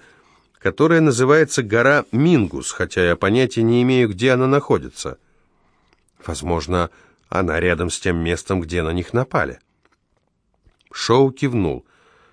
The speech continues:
"Хорошая точка для начала поисков". "Вот только сейчас ноябрь", сказала сестра Ансельма.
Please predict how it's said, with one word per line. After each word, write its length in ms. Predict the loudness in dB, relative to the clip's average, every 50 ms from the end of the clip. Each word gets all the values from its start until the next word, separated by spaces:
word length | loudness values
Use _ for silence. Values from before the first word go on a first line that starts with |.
| _ _ _ _ _ _ _
"Хорошая 600 | -8 -4 0 2 4 4 2 2 2 2 2 2
точка 420 | 4 2 2 2 2 0 -2 -2
для 140 | 0 0 0
начала 380 | 0 0 -2 -2 -2 0 -2 -2
поисков". 640 | -2 -2 -4 -2 -4 -6 -10 -12 -14 -14 -14 -18 _ _ -20 -20 -20 -20 -20 -20 -20 -20 _ _ _ _ _ _ _ _ _ _
"Вот 200 | -2 0 0 0
только 280 | 2 0 0 0 0 -2
сейчас 420 | -2 -2 -2 0 2 2 2 4
ноябрь", 520 | 4 4 4 4 4 4 2 2 0 -2 -6
сказала 440 | -8 -8 -6 -4 -2 -2 -2 -2 -2
сестра 380 | -4 -8 -8 -6 -2 -2 -2
Ансельма. 640 | -2 -2 -4 -2 -2 -2 0 0 0 -2 -2 -4 -8